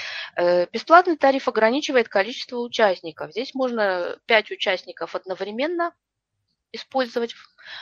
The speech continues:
но вы можете объединить участников в команды, если их больше пяти, и таким образом проводить уже командную викторину и давать им возможность посовещаться и прийти к какому-то ответу.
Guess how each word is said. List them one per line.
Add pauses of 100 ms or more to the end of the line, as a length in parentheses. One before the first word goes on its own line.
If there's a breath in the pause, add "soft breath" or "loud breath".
(120 loud breath)
но
вы
можете
объединить
участников
в
команды, (140)
если
их
больше
пяти, (440 loud breath)
и
таким
образом
проводить
уже
командную
викторину (260 loud breath)
и
давать
им
возможность
посовещаться
и
прийти
к
какому-то
ответу.